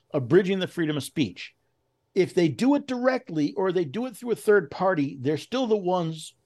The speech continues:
restricting the free-, abridging the freedom of speech. So that's the, that's the claim by the attorneys general of Louisiana and Missouri. And the judge was looking at this and said,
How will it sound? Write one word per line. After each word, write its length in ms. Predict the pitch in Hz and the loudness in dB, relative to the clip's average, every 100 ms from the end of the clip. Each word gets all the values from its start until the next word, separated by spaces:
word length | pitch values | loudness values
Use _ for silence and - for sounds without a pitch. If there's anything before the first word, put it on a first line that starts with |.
| _ _ _ | _ _ _
restricting 540 | 196 135 202 196 196 175 | -6 -2 4 4 4 -2
the 80 | 151 | -2
free-, 200 | 175 - | -4 -2
abridging 440 | 127 175 175 175 | 4 4 4 0
the 80 | 165 | -4
freedom 320 | 160 147 139 | -4 -2 -2
of 60 | 123 | -4
speech. 440 | - 98 - - _ _ _ _ | -4 -4 -6 -18 _ _ _ _
So 300 | - 165 147 | 0 6 6
that's 380 | 127 151 202 - | 6 4 4 2
the, 260 | 202 185 185 | 4 4 4
that's 260 | 156 147 - | 2 0 0
the 120 | 156 | -4
claim 640 | 147 - 226 208 180 170 - _ - | -4 2 4 6 4 0 -6 _ -2
by 260 | 131 143 | 2 4
the 120 | 139 | 4
attorneys 420 | 143 160 175 151 135 | 2 0 -2 -4 -8
general 800 | 123 139 180 151 120 110 135 - _ _ _ _ | -4 -2 -2 -2 -2 -2 -4 -6 _ _ _ _
of 320 | 131 127 123 - | -2 0 -2 -4
Louisiana 520 | 139 147 147 147 156 | 0 0 0 -4 -4
and 100 | 180 | -6
Missouri. 420 | 165 127 98 160 _ _ _ _ _ _ _ | -4 -4 -4 -8 _ _ _ _ _ _ _
And 280 | 151 151 139 | 0 2 0
the 100 | 135 | -2
judge 580 | 101 143 254 214 180 143 | 0 2 4 4 2 -2
was 180 | 139 127 | -8 -6
looking 420 | 156 269 254 185 | -2 0 0 0
at 100 | 156 | 0
this 220 | 147 - | 0 0
and 80 | 123 | -8
said, 340 | 165 - 151 | -10 -6 -8